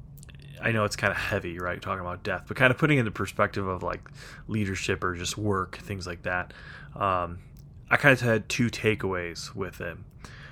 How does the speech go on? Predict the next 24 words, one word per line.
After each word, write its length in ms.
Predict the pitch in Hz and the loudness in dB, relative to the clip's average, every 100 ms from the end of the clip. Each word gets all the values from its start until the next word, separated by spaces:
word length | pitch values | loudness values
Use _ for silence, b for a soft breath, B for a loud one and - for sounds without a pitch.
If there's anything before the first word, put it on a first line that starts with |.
| B B | B B
One 320 | 127 156 139 101 | 4 8 8 4
being 440 | 104 101 98 95 - | 0 0 -4 -8 -12
that, 520 | - 101 95 95 95 - - - - - - - | -8 -4 0 0 0 -2 -10 -20 -20 -20 -18 -8
you 160 | 113 | -2
know, 280 | 104 92 90 - | 0 -2 -4 -8
how 360 | - - 127 131 | -4 4 4 4
are 240 | 113 113 | 4 4
you 180 | 117 104 | 4 0
leaving 480 | 98 101 95 90 90 | -2 -4 -6 -10 -10
people? 480 | - 98 - 82 - - - | -8 -8 -6 -8 -10 -14 -12
You 100 | 101 | -8
know, 220 | 92 92 | -6 -4
it, 120 | 101 113 | -6 -4
this 260 | 110 107 | -2 0
could 180 | - 98 | -2 -2
be 400 | 101 98 92 92 - | -4 -6 -6 -8 -10
just 240 | - - | -10 -8
a 80 | 95 | -6
simple 560 | - - 107 104 95 95 | -4 -4 -4 -2 -4 -4
conversation, 920 | 104 101 92 - 120 110 113 107 104 | -2 -2 -2 2 2 4 0 0 -2
or 260 | 104 104 98 | -4 -4 -2
this 180 | 95 | -4
could 220 | - 98 92 | -4 -6 -4
be, 280 | 95 90 | -6 -6